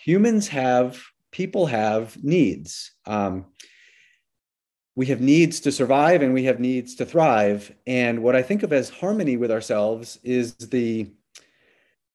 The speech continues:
ability to proactively meet most of those needs most of the time.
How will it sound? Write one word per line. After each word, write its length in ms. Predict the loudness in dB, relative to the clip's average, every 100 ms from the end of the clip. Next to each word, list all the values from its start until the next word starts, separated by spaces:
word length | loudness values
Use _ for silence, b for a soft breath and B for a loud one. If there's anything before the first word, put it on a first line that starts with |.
| _
ability 960 | -6 2 4 4 2 2 0 -2 -6 _
to 120 | -8
proactively 880 | -8 0 2 4 0 -4 -4 -2 0
meet 460 | 0 0 0 -2 -4
most 300 | -4 -4 -4
of 100 | 0
those 260 | 2 0 -2
needs 640 | -4 -4 -6 -10 -16 -18 _ _ _ _ _ _ _ _ -2
most 300 | 0 0 -4
of 80 | -6
the 80 |
time. 480 | -2 -2 -2 -6 -16